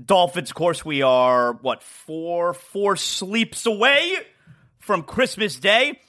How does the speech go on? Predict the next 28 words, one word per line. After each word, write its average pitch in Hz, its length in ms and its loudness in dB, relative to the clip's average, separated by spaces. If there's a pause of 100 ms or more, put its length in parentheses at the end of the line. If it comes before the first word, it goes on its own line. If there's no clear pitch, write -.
(120)
You're 175 140 -2
gonna 151 140 0
wake 233 260 0
up 214 200 0
Christmas 214 360 -4
Day 202 120 -6
and 180 60 -6
be - 40 -12
like, - 120 -18 (120)
"Yes, - 540 -2 (440)
Dolphins, 233 400 0
Packers, - 480 -2
gonna 107 140 -20
kick - 220 -20
the - 60 -20
shit - 280 -20
out 120 140 -20
of - 60 -20
them. - 120 -20
Let's - 220 -20
go." - 240 0 (400)
So, 180 300 0
a - 40 -10 (140)
few 302 200 2
days 294 220 4
away 202 160 0
from 135 160 -10
that. 127 180 -6